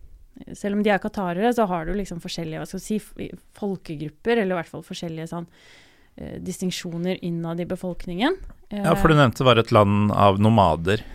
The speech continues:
Speaker 2: i
Speaker 1: Mhm.
Speaker 2: utgangspunktet, og en, en klan er jo ikke den andre, holdt jeg på å si. Det er jo
Speaker 1: Nei, f-, ja, f-,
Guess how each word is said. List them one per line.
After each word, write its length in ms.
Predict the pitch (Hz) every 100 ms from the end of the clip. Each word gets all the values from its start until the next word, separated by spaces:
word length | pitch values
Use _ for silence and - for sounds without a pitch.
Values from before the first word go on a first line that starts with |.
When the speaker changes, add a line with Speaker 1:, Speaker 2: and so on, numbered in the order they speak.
| -
Speaker 2:
i 100 | -
Speaker 1:
Mhm. 100 | 254
Speaker 2:
utgangspunktet, 580 | 233 220 226 - - 147 - - -
og 260 | 131 113 113
en, 440 | 107 101 101 104 - - - _ -
en 480 | - - - 120 110
klan 300 | 104 107 110
er 100 | 98
jo 40 | 95
ikke 80 | 113
den 120 | 117
andre, 260 | 110 101 107
holdt 120 | 101
jeg 100 | 120
på 80 | 107
å 20 |
si. 80 | 127 123 -
Det 40 | 131
er 160 | 113 113
jo 100 | 110 - -
Speaker 1:
Nei, 240 | 277 302
f-, 140 | 302 -
ja, 200 | - 202
f-, 220 | - -